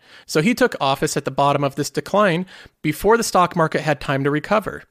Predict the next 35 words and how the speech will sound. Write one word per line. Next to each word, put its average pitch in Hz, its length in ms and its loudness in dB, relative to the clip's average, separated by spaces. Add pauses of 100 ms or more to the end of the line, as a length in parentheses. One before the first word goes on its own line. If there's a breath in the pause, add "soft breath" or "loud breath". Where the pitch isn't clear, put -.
(140)
So - 180 2
even 247 180 4
in 254 60 2
the 233 60 4
cases 214 400 -2
of 143 120 -2
digging 170 280 0
down 147 460 0
and 147 120 -4
looking 185 260 2
at 180 100 0
the 170 40 -6
returns 156 380 -2
by 143 140 0
president, 156 520 0 (360 loud breath)
I 156 100 2
don't 226 120 4
think 247 120 0
it's 208 80 -2
that 214 160 0
helpful. - 480 -2 (240)
I 160 80 -2
don't 202 100 2
think 214 140 -2
we 220 100 0
can 180 120 0
come 190 180 0
to 165 120 -2
any 165 200 0
solid 165 320 2
conclusions 147 560 0
based 131 300 -2
off 127 180 -2
of 131 120 -12
this. - 280 -12